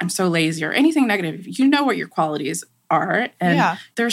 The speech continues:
Speaker 1: some people are just like, "Oh, I'm so tired," or, "I'm in pain." Even if I am, I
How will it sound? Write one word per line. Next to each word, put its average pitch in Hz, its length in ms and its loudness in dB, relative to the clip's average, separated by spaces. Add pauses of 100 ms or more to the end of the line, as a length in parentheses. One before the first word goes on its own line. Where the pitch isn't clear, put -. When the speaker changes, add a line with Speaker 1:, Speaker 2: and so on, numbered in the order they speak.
Speaker 1:
some 208 100 4
people 175 240 -4
are 160 80 -2
just 165 220 -6
like, - 220 -6
"Oh, 175 360 2
I'm 180 80 -8
so 170 140 -6
tired," 160 380 -4
or, - 120 -4
"I'm 190 120 -4
in 185 140 -2
pain." 175 380 -4 (220)
Even 285 220 2
if 294 100 -2
I 214 60 0
am, 185 440 0
I 170 140 -4